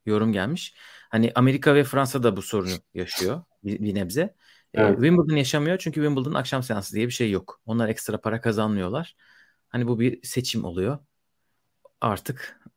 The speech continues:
Speaker 1: P T P A mi? Hangi oyuncu <laughs> sendikası
Speaker 2: Evet.
Speaker 1: devreye girerse biraz onların da pazarlık
Speaker 2: Amerikan
Speaker 1: yapacağı
Speaker 2: başkanı dahil.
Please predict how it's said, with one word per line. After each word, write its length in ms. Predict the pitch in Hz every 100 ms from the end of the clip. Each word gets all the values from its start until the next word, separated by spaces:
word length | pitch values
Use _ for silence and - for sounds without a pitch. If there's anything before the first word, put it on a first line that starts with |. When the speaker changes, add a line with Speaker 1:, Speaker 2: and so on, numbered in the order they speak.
| _
Speaker 1:
P 160 | - 117
T 180 | 117
P 240 | - 113 143
A 40 |
mi? 200 | 127 90 -
Hangi 340 | 113 127 117
oyuncu 540 | 104 104 95 104 - -
<laughs> 100 | - -
sendikası 640 | - 113 110 113 - 101
Speaker 2:
Evet. 120 | 101
Speaker 1:
devreye 160 | 98 104
girerse 480 | 110 101 - 160 - _
biraz 260 | 127 123 120 - _
onların 440 | - 120 113 113 107
da 200 | 139 - _ - _
pazarlık 360 | - 117 110 107
Speaker 2:
Amerikan 400 | 127 127 131 143
Speaker 1:
yapacağı 140 | 135
Speaker 2:
başkanı 480 | 135 127 - 123 120
dahil. 380 | 117 110 117